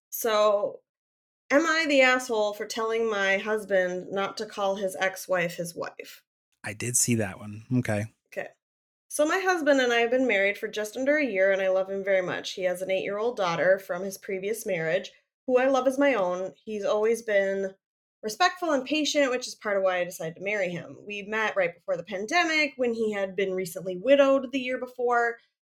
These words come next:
Speaker 1: so we tried to take things slow. We ended up quarantining together, and after three years, we decided to tie the knot.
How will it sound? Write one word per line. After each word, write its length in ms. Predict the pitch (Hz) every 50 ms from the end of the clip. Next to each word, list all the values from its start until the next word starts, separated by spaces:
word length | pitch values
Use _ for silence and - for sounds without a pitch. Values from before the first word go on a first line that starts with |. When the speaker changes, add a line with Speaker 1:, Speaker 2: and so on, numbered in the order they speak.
| _
Speaker 1:
so 120 | - - 240
we 80 | 247
tried 220 | 240 - 233 214 214
to 80 | 208
take 260 | 196 - 208 190 190
things 260 | - 196 185 185 175 -
slow. 380 | 175 165 147 - - - - _ _ -
We 120 | 202 196
ended 200 | 190 190 190 185
up 120 | 180 185 - -
quarantining 560 | 330 330 311 294 285 - 294 285 277 277 269
together, 520 | - - 262 254 240 240 233 233 233 226 -
and 100 | - 196
after 280 | 185 185 185 190 - 196
three 200 | 190 - 202 196
years, 220 | 190 185 190 185 185
we 80 | 190
decided 440 | 175 180 170 - 175 170 170 170 170
to 80 | 170 165
tie 180 | 165 170 160
the 100 | 156 156
knot. 220 | 151 131 78 -